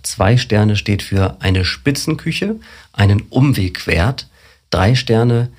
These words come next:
eine einzigartige Küche, eine Reise wert. Wir in Mannheim wollen jetzt mal den dritten Stern.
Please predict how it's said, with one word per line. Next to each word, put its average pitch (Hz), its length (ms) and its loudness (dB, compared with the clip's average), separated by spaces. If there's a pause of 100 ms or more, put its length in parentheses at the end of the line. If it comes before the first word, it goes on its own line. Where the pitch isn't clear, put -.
(320)
eine 95 360 0
einzigartige 107 1000 0
Küche, 95 500 -4
eine 87 460 -4
Reise 87 440 -4
wert. - 440 -6 (500)
Wir 107 200 4
in 101 100 4
Mannheim 101 640 2 (220)
wollen 95 380 2
jetzt 95 300 -2
mal 87 160 0
den 90 240 -2
dritten 110 300 0
Stern. 82 580 -4